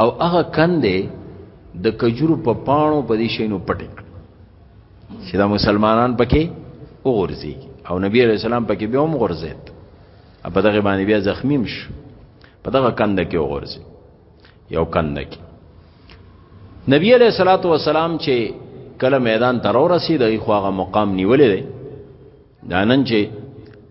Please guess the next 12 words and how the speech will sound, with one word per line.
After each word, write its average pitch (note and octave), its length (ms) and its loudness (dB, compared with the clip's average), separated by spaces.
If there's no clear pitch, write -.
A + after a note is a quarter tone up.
دوا G#2+ 360 4
د G2 40 -2
احد G2 500 2
غر A#2 180 2
نه G#2 140 0
دې C#3+ 200 4
طرف C3 240 0
ته A2 80 -2
چې G#2+ 140 -6
حج G#2 180 -4
عمرې G2+ 320 0
لتلی، B2 340 2